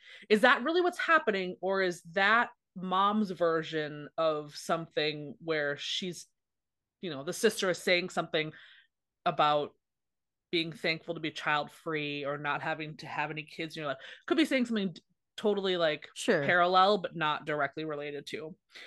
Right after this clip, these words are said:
Speaker 2: For sure.
Speaker 1: Um, <clears throat> okay, let me go ahead and read one of these comments. A lot of them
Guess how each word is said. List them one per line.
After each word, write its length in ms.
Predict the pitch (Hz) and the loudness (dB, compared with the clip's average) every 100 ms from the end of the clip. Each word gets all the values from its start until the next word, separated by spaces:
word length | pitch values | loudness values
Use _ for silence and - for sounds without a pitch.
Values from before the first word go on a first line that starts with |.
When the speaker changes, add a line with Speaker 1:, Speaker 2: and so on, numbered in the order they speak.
| - | 0
Speaker 2:
For 120 | 208 190 | 4 6
sure. 400 | 175 147 135 131 | 6 6 4 -2
Speaker 1:
Um, 140 | - _ - | -14 _ -20
<clears throat> 200 | _ 214 | _ -4
okay, 600 | 214 175 - - 220 175 | -2 -4 -4 2 4 6
let 120 | 214 | 6
me 60 | 233 | 6
go 80 | |
ahead 160 | 247 254 | 6 6
and 80 | 220 | 4
read 220 | 220 185 | 0 -2
one 220 | 202 185 202 | -4 -4 -2
of 80 | |
these 280 | 196 196 202 | -2 -2 -4
comments. 560 | - 165 151 - - - - - - | -6 -6 -6 -8 -14 -16 -12 -10 0
A 120 | 220 | 6
lot 220 | 233 233 | 8 8
of 140 | 285 | 6
them 360 | 254 269 262 | 4 4 2